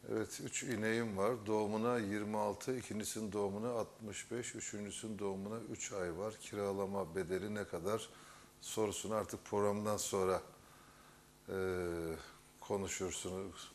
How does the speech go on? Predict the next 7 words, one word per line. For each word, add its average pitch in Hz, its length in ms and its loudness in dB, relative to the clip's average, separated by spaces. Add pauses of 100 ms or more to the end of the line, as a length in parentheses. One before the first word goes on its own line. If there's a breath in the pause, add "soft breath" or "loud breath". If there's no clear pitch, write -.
konuşuruz. - 960 -4 (500)
Yine 104 260 0
Bartın'dan 101 540 2
Sebahattin 92 720 -2
Bey. 90 120 -4 (1200 loud breath)
Evet. 104 300 0 (960 loud breath)
E, 113 40 0